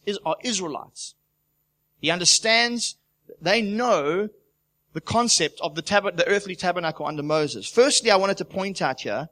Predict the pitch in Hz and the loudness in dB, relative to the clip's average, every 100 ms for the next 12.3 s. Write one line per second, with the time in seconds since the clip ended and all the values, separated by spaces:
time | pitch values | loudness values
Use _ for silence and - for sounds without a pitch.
0 | _ _ _ _ _ - 147 147 147 151 | _ _ _ _ _ -2 2 2 0 -4
1 | 151 170 _ _ _ _ _ _ _ _ | -8 -14 _ _ _ _ _ _ _ _
2 | _ _ _ _ _ _ _ _ _ _ | _ _ _ _ _ _ _ _ _ _
3 | - - 156 180 190 - 220 247 - 226 | -20 -2 4 4 4 0 -2 0 -2 0
4 | 196 185 185 185 175 180 247 - 123 - | -2 0 0 0 -2 -2 -4 -4 -16 -16
5 | - - 214 254 262 214 - 185 214 190 | -14 -6 -2 -2 -2 -2 0 0 2 0
6 | - 175 - 170 175 147 160 123 - _ | -2 -2 -4 -4 -4 -4 -4 -4 -8 _
7 | _ _ _ _ _ _ _ _ _ _ | _ _ _ _ _ _ _ _ _ _
8 | _ _ _ - 160 - _ _ _ - | _ _ _ -8 -8 -10 _ _ _ -2
9 | 180 190 208 240 240 - _ _ _ _ | 0 2 0 0 -2 -8 _ _ _ _
10 | - 202 - 180 170 - 180 185 - 208 | -2 0 2 8 8 8 2 2 2 4
11 | 170 - 240 202 165 - 185 160 160 - | 4 4 6 4 4 2 2 2 -2 4
12 | 185 156 - | 4 4 0